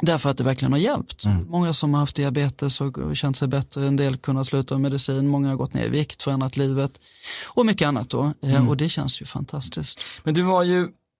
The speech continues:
Speaker 2: du var en högprofilerad amatör, kan man säga, i ett område där det finns väldigt mycket experter.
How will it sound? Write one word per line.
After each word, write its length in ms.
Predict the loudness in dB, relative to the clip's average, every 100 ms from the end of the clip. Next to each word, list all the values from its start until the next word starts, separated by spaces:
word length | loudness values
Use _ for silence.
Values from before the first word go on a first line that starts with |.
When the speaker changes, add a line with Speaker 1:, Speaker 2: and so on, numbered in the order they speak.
| _ _
Speaker 2:
du 60 |
var 160 | 0 2
en 160 | 4 2
högprofilerad 920 | 4 4 2 0 -2 0 2 2 4
amatör, 440 | 4 2 2 0 0
kan 100 | 0
man 100 | -2
säga, 340 | -2 -2 -4 -8 -16 -20 -4
i 60 | -2
ett 100 | 2
område 340 | 4 6 4
där 100 | 2
det 60 | 2
finns 240 | 2 2
väldigt 280 | 4 2 2
mycket 220 | 0 2
experter. 560 | -2 -2 -4 -4 -8